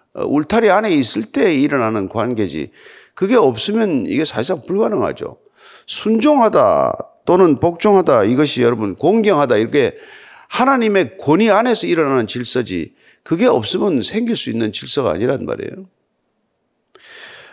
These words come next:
에, 그 당시 로마 사회에서는, 에, 파트리아 포테스타스라는 그런, 어, 이렇게 확고부동한 원리가 있어요.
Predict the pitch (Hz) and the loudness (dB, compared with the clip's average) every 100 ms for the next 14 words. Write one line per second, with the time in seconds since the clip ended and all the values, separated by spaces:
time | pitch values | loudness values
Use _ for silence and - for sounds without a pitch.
0 | _ - 52 55 - - 185 240 254 160 | _ 0 2 2 0 2 4 4 2 4
1 | 190 262 262 - 156 131 127 110 87 62 | 4 4 2 2 2 4 4 4 2 0
2 | - - - - 64 67 - 98 107 123 | -2 -8 -14 -18 -20 -12 -2 -2 2 4
3 | 127 101 73 - _ _ _ - - - | 4 4 0 -4 _ _ _ -14 -8 -6
4 | - - - - _ _ _ _ _ _ | -6 -10 -14 -20 _ _ _ _ _ _
5 | - 185 - 262 240 - - - 208 - | -4 -4 0 2 4 2 -4 -4 -2 -2
6 | 233 - 180 156 - 135 113 113 90 73 | -2 -4 -4 -4 -2 0 0 -2 -4 -6
7 | - - - _ _ 170 180 143 98 - | -10 -16 -20 _ _ 2 2 2 -2 -10
8 | - _ - - - - - - - - | -20 _ -12 -6 -4 -4 -8 -10 -10 -8
9 | 50 50 - - - - - 311 233 214 | -8 -8 -12 -18 -4 -4 0 -2 0 0
10 | 175 139 101 92 85 57 - - | 2 2 2 2 2 0 -4 -10